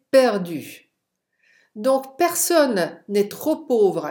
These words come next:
ni trop mauvais pour ne pas être aimé par Jésus. Si vous avez l'impression d'être un perdant et si vous accumulez les échecs, alors ne pensez surtout pas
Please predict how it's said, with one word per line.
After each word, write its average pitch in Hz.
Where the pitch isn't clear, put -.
ni 180
trop -
mauvais 226
pour 196
ne 180
pas 233
être 247
aimé 208
par 180
Jésus. 147
Si -
vous 359
avez 247
l'impression 240
d'être 185
un 156
perdant 165
et 175
si 254
vous 208
accumulez 226
les 170
échecs, 202
alors 190
ne 180
pensez 180
surtout 294
pas 190